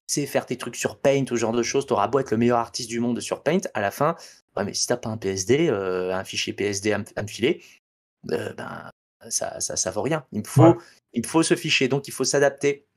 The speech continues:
Speaker 1: Il faut vraiment s'adapter, euh, au, au, au, euh, à la production dans laquelle tu es. Donc, Photoshop et bien sûr, euh, tu sais, les, les, euh, tablettes, euh,
Speaker 2: Ouais.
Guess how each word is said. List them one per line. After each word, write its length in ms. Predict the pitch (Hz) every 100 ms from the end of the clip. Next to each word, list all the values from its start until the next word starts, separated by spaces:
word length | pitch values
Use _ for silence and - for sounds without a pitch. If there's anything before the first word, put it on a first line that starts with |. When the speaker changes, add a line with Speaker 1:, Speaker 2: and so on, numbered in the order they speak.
| _
Speaker 1:
Il 80 | 117
faut 180 | - 117
vraiment 240 | 117 127
s'adapter, 520 | 131 123 120 - 131 120
euh, 180 | 107
au, 140 | - 110
au, 800 | 101 104 98 95 90 95 95 92
au, 60 | 92 - - -
euh, 80 | 101
à 120 | -
la 100 | 110
production 560 | 107 - 120 120 - 123
dans 100 | 104
laquelle 240 | 101 104
tu 140 | - -
es. 100 | - _ _ _ -
Donc, 300 | 127 127 - _ _ _ _ _
Photoshop 680 | - 143 139 123 - 123 131
et 100 | 117
bien 160 | 104 107
sûr, 420 | - 113 117 101
euh, 160 | 92 -
tu 120 | - -
sais, 60 | -
les, 240 | - - -
les, 240 | - - _ _ _ _ _ - -
euh, 520 | 107 107 104 101 104
tablettes, 540 | 101 107 104 101 101 98
euh, 260 | 95 92
Speaker 2:
Ouais. 300 | 123 123 123